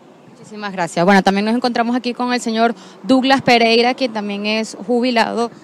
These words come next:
de Petróleos de Venezuela. Vamos a conversar con él y más o menos, eh, ¿cuántas veces ya al año ustedes han hecho estas protestas? Porque no es la primera vez que ustedes se apuestan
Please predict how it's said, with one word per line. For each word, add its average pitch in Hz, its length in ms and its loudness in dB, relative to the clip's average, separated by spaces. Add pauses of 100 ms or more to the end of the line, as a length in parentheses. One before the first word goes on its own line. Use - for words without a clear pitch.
(140)
de 202 320 4 (100)
Petróleos 202 640 0
de 202 300 2
Venezuela. 170 640 0 (200)
Vamos 208 300 2
a 254 120 4
conversar 233 380 0
con 247 200 0
él 233 260 0 (240)
y 240 340 0 (280)
más 277 140 4
o 339 40 4
menos, 359 480 0
eh, 269 360 2 (100)
¿cuántas 294 320 0
veces 294 680 0
ya 247 280 4
al 247 280 0
año 202 420 0
ustedes 240 300 2
han 269 180 0
hecho 269 200 -4
estas 262 180 0
protestas? 226 480 -2
Porque 220 220 -6
no 226 100 -2
es 254 60 -2
la 294 80 2
primera 285 340 -2
vez 269 220 -2
que 311 120 -8
ustedes 254 360 -2
se 262 140 -4
apuestan 247 640 -2